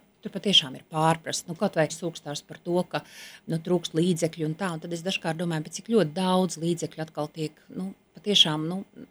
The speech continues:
varētu teikt, nesaimnieciski izmantoti. Un tad es domāju arī, nu, viss ir demokrātijas aizsargā. Nu, kaut vai man t-, az-, izraisīja sašutumu, ka kāds cilvēks, kurš nepārtraukti, nu, bezpajumtnieks,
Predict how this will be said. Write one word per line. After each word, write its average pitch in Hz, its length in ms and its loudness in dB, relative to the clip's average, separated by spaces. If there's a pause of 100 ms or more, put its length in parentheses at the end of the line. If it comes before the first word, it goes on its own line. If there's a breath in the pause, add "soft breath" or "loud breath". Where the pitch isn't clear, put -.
(120)
varētu 180 280 -10
teikt, - 140 -20
nesaimnieciski 147 880 -8
izmantoti. 147 680 -6
Un 151 80 -10
tad 196 120 -4
es 180 120 -2
domāju 190 360 2
arī, 156 200 0
nu, 156 100 0
viss - 180 2
ir 156 80 -4
demokrātijas 160 680 0
aizsargā. 147 560 -6
Nu, 160 80 -6
kaut 208 240 0
vai 165 100 4 (400 loud breath)
man 165 140 0
t-, - 80 -20 (340)
az-, 165 240 0
izraisīja 147 560 0
sašutumu, 165 580 -4
ka 156 120 -10 (280 soft breath)
kāds 170 260 -2
cilvēks, 180 360 4
kurš - 220 -12
nepārtraukti, 160 840 -2
nu, 156 80 -2 (880)
bezpajumtnieks, 147 880 -2